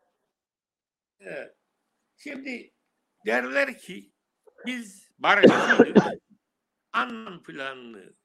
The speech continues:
oyladılar. Biz evet dedik. Biz evet dersek A B'ye üye yapılacaktık. Bizi üye yapacaklarına o tarafı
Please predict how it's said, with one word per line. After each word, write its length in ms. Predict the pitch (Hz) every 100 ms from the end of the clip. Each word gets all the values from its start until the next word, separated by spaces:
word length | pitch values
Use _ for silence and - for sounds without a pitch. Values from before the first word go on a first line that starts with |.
| _
oyladılar. 600 | 226 226 190 160 202 - -
Biz 200 | 233 196 -
evet 360 | 226 180 -
dedik. 460 | 104 - - - _ - 190 _ _ _ _ _ _ _ _ _ _ _ _ -
Biz 240 | 262 262 -
evet 380 | 247 247 262 -
dersek 500 | 277 247 214 214 _ - _ -
A 180 | - 196
B'ye 220 | 196 233
üye 280 | 214 214 202
yapılacaktık. 920 | 160 - 117 - - 285 302 - _ _ _ 285
Bizi 240 | 262 269
üye 320 | 277 240 247
yapacaklarına 880 | 240 175 151 139 - 147 170 247 - - _ _ _ _ _ 247 -
o 140 | 277 262
tarafı 600 | 226 220 147 143 123